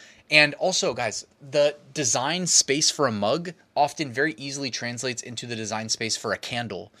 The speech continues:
This next one says, "Let's have coffee together for the rest of our lives.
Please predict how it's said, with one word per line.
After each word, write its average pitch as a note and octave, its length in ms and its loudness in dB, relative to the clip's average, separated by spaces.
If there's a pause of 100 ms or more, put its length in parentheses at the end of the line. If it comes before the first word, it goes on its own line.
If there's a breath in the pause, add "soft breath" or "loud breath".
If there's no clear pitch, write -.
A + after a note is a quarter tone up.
(180 soft breath)
This C#3 160 4
next F3 240 6
one F3+ 100 2
says, C3+ 300 2
"Let's E3 180 2
have F#3+ 160 6
coffee C#3 300 2
together C#3 360 2
for C3+ 160 -6
the A#2+ 120 -4
rest A#2 320 0
of A#2 100 -6
our G#2+ 140 4
lives. D3+ 560 0